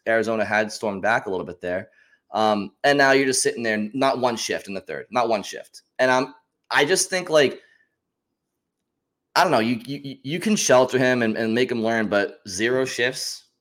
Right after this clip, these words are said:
I mean, what is this ga-, is this game seven of the Cup Finals? Like, come on. So I just found it a little bit, like,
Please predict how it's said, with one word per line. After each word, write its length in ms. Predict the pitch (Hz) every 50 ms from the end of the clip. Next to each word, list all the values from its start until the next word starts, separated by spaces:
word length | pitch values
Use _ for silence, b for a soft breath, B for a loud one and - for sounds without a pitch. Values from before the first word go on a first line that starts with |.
| _ _ _ _ -
I 100 | 113 110
mean, 380 | 110 107 104 98 95 87 - - _ _ _ _ _ _ _ _ -
what 140 | 117 123 110
is 80 | 98
this 120 | 101 90 85
ga-, 180 | - 107 -
is 120 | 110 110 107
this 120 | 110 95
game 240 | - 104 107 107 107
seven 180 | - 110 110
of 60 | 107 98
the 60 | 107
Cup 200 | - 98 - -
Finals? 380 | 101 98 98 104 110 113 104
Like, 180 | 98 98 90 -
come 140 | - 107 90
on. 180 | 80 76 87 - _ _ _ _ _
So 380 | - - 117 110 104 101 B B B B B B -
I 80 | 143 156
just 200 | 190 220 220 -
found 200 | 185 175 170 165
it 80 | -
a 60 | - 131
little 280 | 127 131 131 135 110
bit, 200 | 104 127 120 -
like, 400 | 120 113 110 107 104 - - -